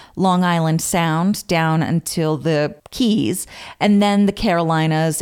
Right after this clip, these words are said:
and Cuba until the end of the war. Following the war, once again, the ship was returned to civilian use and to the name the Sachem.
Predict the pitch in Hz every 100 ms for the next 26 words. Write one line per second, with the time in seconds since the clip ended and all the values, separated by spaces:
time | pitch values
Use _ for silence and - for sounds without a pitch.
0 | - 160 180 - - - 370 226 120 151
1 | - 196 190 160 - 160 151 214 277 208
2 | - 180 190 - - 262 269 294 311 320
3 | 302 170 151 143 165 196 - _ 156 175
4 | 180 226 277 214 156 160 160 190 - 170
5 | 156 - 180 196 208 - 139 135 165 -
6 | - 147 151 - 147 143 135 139 170 220
7 | 240 - - - - - - - _ 294
8 | 339 208 160 190 - - 226 196 196 180
9 | 143 143 196 - - 202 - 381 - 147
10 | -